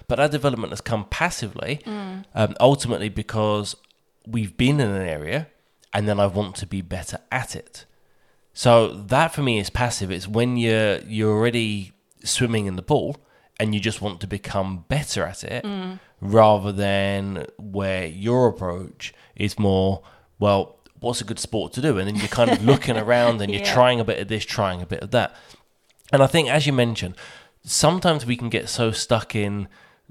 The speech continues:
Speaker 1: reaching out and trying to find all of the answers to everything.
Speaker 2: Mm.
Speaker 1: And if we use a diet analogy,
Speaker 2: Mm.
Speaker 1: the right diet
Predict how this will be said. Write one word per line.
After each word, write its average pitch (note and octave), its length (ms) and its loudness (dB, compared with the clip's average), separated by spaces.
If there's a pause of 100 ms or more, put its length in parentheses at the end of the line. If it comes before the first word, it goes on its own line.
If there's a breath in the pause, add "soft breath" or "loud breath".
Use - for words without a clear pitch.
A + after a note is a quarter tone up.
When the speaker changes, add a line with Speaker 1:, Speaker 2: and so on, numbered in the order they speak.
Speaker 1:
reaching A#2 580 0
out G#2 300 2
and G2+ 140 -8
trying B2 380 0
to G#2+ 100 -6
find G2+ 340 -2 (160)
all B2+ 360 2
of A2+ 100 -8
the A#2 120 -2
answers G#2+ 460 -6
to F#2 180 -6
everything. A#2+ 420 -8 (140)
Speaker 2:
Mm. G3 300 -6 (360 soft breath)
Speaker 1:
And B2 460 2 (800)
if B2+ 140 -2
we C3+ 80 4
use E3 640 2 (100)
a A#2 80 -2
diet C3 460 2
analogy, F#2 640 -8 (100)
Speaker 2:
Mm. G3+ 320 -8 (640)
Speaker 1:
the A#2+ 100 0
right C#3 440 4
diet - 800 0